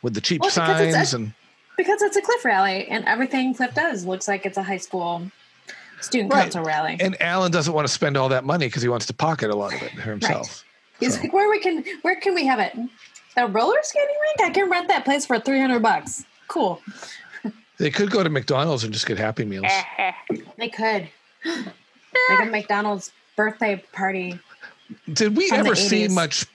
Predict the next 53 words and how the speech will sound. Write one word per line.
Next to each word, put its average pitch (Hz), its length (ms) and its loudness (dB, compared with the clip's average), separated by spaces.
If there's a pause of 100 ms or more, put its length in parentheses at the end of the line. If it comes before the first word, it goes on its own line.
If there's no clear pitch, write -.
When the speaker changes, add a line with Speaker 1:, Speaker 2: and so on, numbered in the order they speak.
Speaker 1:
much 151 320 -2
product 147 320 2
placement 143 360 0
on 120 80 0
Dallas? 127 340 0
I 165 40 0
know 180 120 2
we 226 100 0
saw 165 200 2
a 135 40 0
Doctor 139 340 0
Pepper 123 300 -2
truck 104 260 -2
drive 104 260 0
by 107 180 2
at 110 100 -2
one 110 160 -6
point 107 320 -6
in 113 60 -10
an 110 60 -10
Speaker 2:
We 240 120 -2
Speaker 1:
early - 60 0 (120)
Speaker 2:
did - 80 -4
see 440 120 4
Speaker 1:
episode. - 140 4
Speaker 2:
Doctor 254 280 0
I 226 140 0
don't 466 220 -2
think, 392 300 0 (240)
I - 60 0
don't 494 180 2
think 466 160 0
the 311 80 2
later 247 300 2
episodes 190 520 0
did, 160 280 -6
though. 160 320 0
Speaker 1:
There 185 120 4
wa-, 180 160 4
I 160 100 2
remember 180 340 2
seeing 165 260 0
Sunny 156 320 0
Delight 143 500 2
at 123 200 -6
Ray's 127 720 -2 (240)
Speaker 2:
Oh, - 60 -8 (1040)
Speaker 1:
once 120 240 0
in - 80 0
the 113 60 0
Speaker 2:
really? 113 100 -2
Speaker 1:
refrigerator. 110 580 0
Speaker 2:
Okay. 127 80 -4